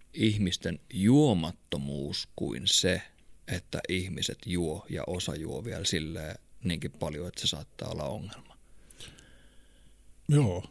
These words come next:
Speaker 2: toi on, toi on kyllä tosi
Speaker 1: Eikö se
Speaker 2: ihme-
Speaker 1: pitäisi mennä toisinpäin?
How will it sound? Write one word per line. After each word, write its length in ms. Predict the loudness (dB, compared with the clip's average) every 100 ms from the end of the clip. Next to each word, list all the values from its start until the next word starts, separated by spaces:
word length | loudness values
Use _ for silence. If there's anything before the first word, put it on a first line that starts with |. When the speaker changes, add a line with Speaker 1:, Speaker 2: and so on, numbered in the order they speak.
| -10 2
Speaker 2:
toi 180 | 4
on, 180 | 6 2 -2 -18 -20 -20 -20 -20 -20 -2
toi 180 | 4 6
on 80 | 6
kyllä 140 | 2 4
tosi 220 | 2 2
Speaker 1:
Eikö 280 | 4 4 6
se 80 |
Speaker 2:
ihme- 80 | 6
Speaker 1:
pitäisi 320 | 6 6 6
mennä 220 | 6 4 2 4
toisinpäin? 720 | 4 4 -2 -6 -12 -10